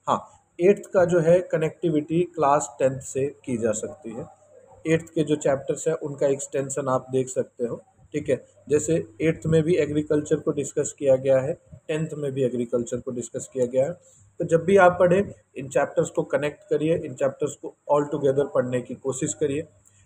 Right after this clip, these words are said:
Industries आपकी एट्थ में भी दी है और आपकी industry जो है वो,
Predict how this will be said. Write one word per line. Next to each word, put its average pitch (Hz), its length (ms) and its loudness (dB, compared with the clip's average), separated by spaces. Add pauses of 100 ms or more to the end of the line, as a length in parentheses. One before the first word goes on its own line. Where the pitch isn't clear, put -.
(120)
Industries 147 560 0
आपकी 143 400 2
एट्थ 139 200 -2
में 151 140 0
भी 147 100 -2
दी 143 180 -2
है 170 220 -2 (240)
और 139 180 2
आपकी 131 340 0
industry 135 460 0
जो 135 140 0
है 127 100 4
वो, 156 220 6